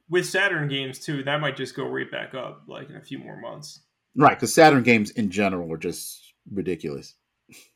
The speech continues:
Speaker 1: Definitely. This next one is a copy that I own. This is one of the hardest to find G B A games. It's first of all, it's like, if you have a G B A, it's like one of the best G B A games you can ever get. It's phenomenal. Beat the game, love it so much. If you guys like Ninja Gaiden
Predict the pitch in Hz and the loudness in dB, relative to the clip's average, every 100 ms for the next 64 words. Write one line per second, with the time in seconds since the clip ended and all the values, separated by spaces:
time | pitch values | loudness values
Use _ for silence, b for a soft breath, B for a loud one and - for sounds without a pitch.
0 | _ _ _ _ _ - 131 - 127 - | _ _ _ _ _ -8 -8 -8 -18 -18
1 | 143 - _ _ - 160 156 220 214 190 | -20 -20 _ _ -8 -4 2 2 2 -2
2 | 156 156 170 165 139 135 156 139 127 123 | -2 0 2 2 2 2 2 0 -4 -10
3 | - - 147 156 135 147 147 131 156 160 | -14 -8 -4 -2 -2 -2 -2 4 6 6
4 | 156 143 151 147 139 135 131 131 131 139 | 4 -2 2 2 2 -2 -2 -2 0 -2
5 | 135 131 - 131 - - 170 151 _ _ | -2 -4 -8 -10 -12 -18 -20 -20 _ _
6 | _ _ - 208 202 147 147 143 151 139 | _ _ -6 0 2 2 2 2 0 -4
7 | - 156 156 160 151 143 135 135 135 147 | -6 -2 4 4 4 0 2 2 2 0
8 | 151 139 127 131 - 127 127 127 127 - | -4 -2 0 0 -2 -6 -4 -4 -6 -10
9 | _ - 139 143 131 - - - - 156 | _ -6 -4 -2 -2 -2 -6 -8 -8 -8
10 | 151 - 156 143 135 127 131 127 _ - | -8 -2 2 4 4 0 -10 -10 _ 0
11 | 151 151 143 139 135 139 131 127 135 127 | 0 0 -2 -2 -2 -2 -2 -4 -4 -2
12 | 127 - 143 143 139 143 135 135 127 127 | -4 -4 0 6 6 4 -4 -6 -8 0
13 | 135 135 135 127 | 4 4 2 -4